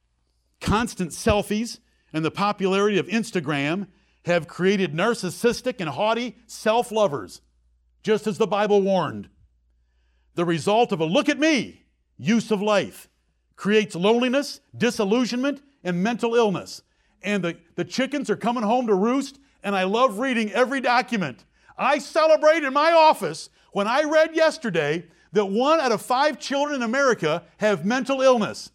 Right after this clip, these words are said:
Because I know why. They've been handed those little devices and told that their friends are people that like them on Facebook.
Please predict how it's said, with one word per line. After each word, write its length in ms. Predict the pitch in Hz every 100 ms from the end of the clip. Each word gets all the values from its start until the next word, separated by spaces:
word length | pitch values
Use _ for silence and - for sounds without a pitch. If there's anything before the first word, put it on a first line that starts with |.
| _ _ _ _ _ _
Because 320 | 233 214 247
I 100 | 240
know 200 | 233 247
why. 480 | 254 294 320 147 92 - _ _ -
They've 220 | 202 247
been 140 | 226
handed 440 | 202 240 330 226 202
those 260 | 226 214
little 180 | 190 285
devices 680 | 277 240 294 302 185 196 196 _ _
and 220 | 202 214
told 280 | 202 269 285
that 120 | 233
their 160 | 233 226
friends 640 | - 302 330 196 190 220 - -
are 140 | 208
people 380 | 208 247 285 277
that 180 | 208 226
like 320 | 247 339 320
them 400 | 196 143 160 214 - _ _ -
on 180 | 247 285
Facebook. 720 | 381 403 - 269 196 170